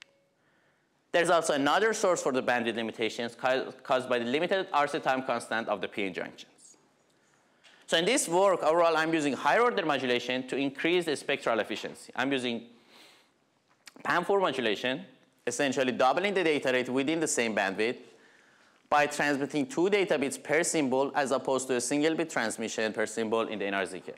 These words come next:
in the conventional N R Z case. However, you can argue that, first of all, you have four levels,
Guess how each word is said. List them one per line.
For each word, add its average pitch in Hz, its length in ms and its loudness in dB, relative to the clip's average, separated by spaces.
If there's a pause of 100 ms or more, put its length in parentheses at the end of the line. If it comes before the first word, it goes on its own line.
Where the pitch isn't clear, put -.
in 120 80 -6
the 104 40 -6
conventional 101 460 -4
N 92 140 -6
R 85 80 -6
Z 87 120 -12
case. - 380 -20 (1160)
However, 170 420 4
you 170 280 0
can 220 260 0
argue 180 340 2
that, 156 160 0
first 180 240 0
of 156 80 2
all, 139 100 2
you 151 100 0
have 202 180 0
four 151 260 2
levels, 135 540 0